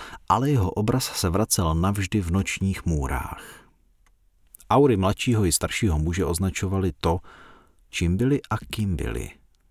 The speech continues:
Identifikovali je pro ty, kdo je mohli vidět a pochopit. Ti dva byli cizinci.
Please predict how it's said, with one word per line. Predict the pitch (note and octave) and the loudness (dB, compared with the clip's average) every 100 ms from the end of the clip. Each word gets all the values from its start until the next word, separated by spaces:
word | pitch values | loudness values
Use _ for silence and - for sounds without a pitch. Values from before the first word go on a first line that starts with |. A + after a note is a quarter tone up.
| _ - | _ -6
Identifikovali | D#2+ D#2 D#2+ E2 F2+ - F#2+ G2 G2+ | -2 -2 -2 -4 -4 -2 -2 0 0
je | G2 C#2+ - | 0 -2 -4
pro | F#2 E2+ - | -2 -2 2
ty, | G2 F#2 - - - _ _ - | 2 2 -2 -20 -20 _ _ -6
kdo | - D2+ E2+ | -2 0 2
je | D#2 D2+ | 2 0
mohli | C2+ C#2 D2 | -2 -2 -4
vidět | C#2 D2+ D2+ F#2+ - - - - _ _ _ - | -4 -4 -4 -4 -8 -18 -20 -20 _ _ _ -4
a | G#2 | -2
pochopit. | - - D2+ - - - - - - - _ _ _ _ _ _ _ - - | -2 -2 -2 -4 -8 -12 -16 -18 -20 -20 _ _ _ _ _ _ _ -20 -12
Ti | - G2 | -2 0
dva | D#2+ F#2 C3 D#3 - - - - - - - _ _ - | 2 2 2 0 -4 -14 -20 -20 -20 -20 -20 _ _ 0
byli | D#2 B2+ C#3+ - | 4 6 4 2
cizinci. | - G#2 F2 C#2+ B1 - A#1+ A#1+ | 2 2 2 0 -2 -4 -6 -8